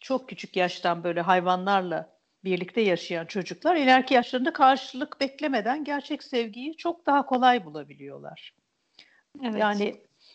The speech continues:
Speaker 1: masum bir canlıyı sevmek o kişinin yumuşak kalbini gösteriyor. Yani çok olumlu bir şey
Speaker 2: Hı hı.
Speaker 1: hayvan sevgisi.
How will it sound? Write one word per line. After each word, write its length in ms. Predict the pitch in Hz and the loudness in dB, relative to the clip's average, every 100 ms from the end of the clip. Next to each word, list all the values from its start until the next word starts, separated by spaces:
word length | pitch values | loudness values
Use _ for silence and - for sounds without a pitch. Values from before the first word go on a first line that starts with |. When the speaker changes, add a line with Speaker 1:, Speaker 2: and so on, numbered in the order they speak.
| - | -6
Speaker 1:
masum 720 | 214 220 226 - 254 240 - 202 | 4 6 6 2 -2 -2 -4 -8
bir 100 | 202 | 0
canlıyı 480 | 220 214 214 220 226 | 6 6 6 2 0
sevmek 480 | - 180 175 185 | 0 0 0 -2
o 140 | 208 208 | -2 -4
kişinin 520 | 190 - 180 220 233 | -8 -8 -6 -4 -2
yumuşak 680 | 214 208 208 226 226 - _ | -2 -2 0 -2 -2 -8 _
kalbini 460 | 247 233 220 226 214 | 2 2 2 -2 -2
gösteriyor. 680 | 147 - - 151 151 156 - _ - - - | -4 -6 -10 -10 -10 -14 -16 _ -20 -12 2
Yani 260 | 320 339 - - | 4 4 0 -2
çok 280 | 381 403 | 0 2
olumlu 420 | 285 269 302 311 233 | 4 6 4 2 0
bir 60 | |
şey 280 | - - 180 | -2 -6 -6
Speaker 2:
Hı 60 | 240 - - _ - _ _ _ _ - | -6 -10 -16 _ -20 _ _ _ _ -2
hı. 20 | |
Speaker 1:
hayvan 340 | 240 175 - 160 | 2 4 2 -2
sevgisi. 680 | - 151 160 180 - 254 | -4 -6 -8 -16 -10 -8